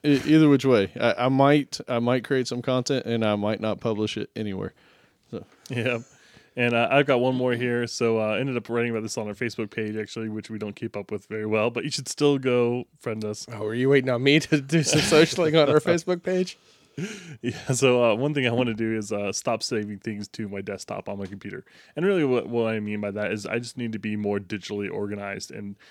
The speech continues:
Speaker 2: a big part of that for me is email categorization. So it's so easy to just kinda, like,
Speaker 3: I, I
Speaker 2: click
Speaker 3: got a
Speaker 2: on
Speaker 3: way
Speaker 2: my
Speaker 3: to help
Speaker 2: e-
Speaker 3: you break that habit.
Speaker 2: Yeah? What's
Speaker 3: I,
Speaker 2: that?
Speaker 3: I don't know about if this worked for you, but, like, as far as, like, saving things to the desktop, just, uh, like, right click and,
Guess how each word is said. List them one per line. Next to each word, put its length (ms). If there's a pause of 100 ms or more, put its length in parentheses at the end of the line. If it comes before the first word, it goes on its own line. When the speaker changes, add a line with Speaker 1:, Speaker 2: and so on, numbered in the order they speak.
(160)
Speaker 2:
a 80
big 360
part 220
of 80
that 200
for 120
me 200
is 220
email 320
categorization. 1040
So 240
it's 160
so 220
easy 280
to 60
just 180
kinda, 180
like, 180 (360)
Speaker 3:
I, 240
I 80
Speaker 2:
click 140
Speaker 3:
got 60
a 40
Speaker 2:
on 60
Speaker 3:
way 60
Speaker 2:
my 80
Speaker 3:
to 40
help 160
Speaker 2:
e- 40
Speaker 3:
you 40
break 220
that 160
habit. 340 (160)
Speaker 2:
Yeah? 360 (100)
What's 180
Speaker 3:
I, 120
Speaker 2:
that? 100
Speaker 3:
I 80
don't 120
know 100
about 360
if 220
this 200
worked 240
for 60
you, 80
but, 80
like, 280
as 180
far 180
as, 100
like, 120
saving 260
things 180
to 60
the 100
desktop, 460 (640)
just, 300
uh, 220
like, 160
right 180
click 260
and, 220